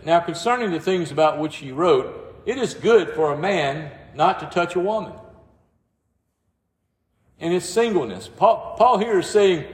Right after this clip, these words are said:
singleness is good, but not that it is the only good condition, but as long as you're a single person and abstinent from sexual relationships, Paul is saying you do not have to be married. Paul is saying you,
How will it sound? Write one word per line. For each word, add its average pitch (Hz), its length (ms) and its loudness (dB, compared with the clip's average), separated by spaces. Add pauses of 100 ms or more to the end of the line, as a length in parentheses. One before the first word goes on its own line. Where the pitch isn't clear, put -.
singleness 226 640 -2
is 156 140 -6
good, 202 360 2
but 160 140 -6
not 226 300 2
that 180 180 0
it 180 140 6
is 170 340 0
the 160 220 -6
only 262 340 2
good 139 300 -2
condition, 135 580 -4 (240)
but 175 160 2
as 151 180 0
long 233 400 4
as 202 120 -4
you're 202 160 4
a - 40 -2
single 220 360 0
person 202 500 2
and 151 180 -6
abstinent 151 720 0 (280)
from 156 160 -4
sexual 202 420 2
relationships, 165 840 0
Paul 214 280 4
is 147 100 -6
saying 196 460 2 (220)
you 165 160 -6
do 226 160 -2
not 214 440 -2
have 220 340 0
to 175 80 -2
be 160 180 -2
married. 156 600 -2 (600)
Paul 208 240 4
is 196 100 0
saying 208 260 4
you, 170 260 -4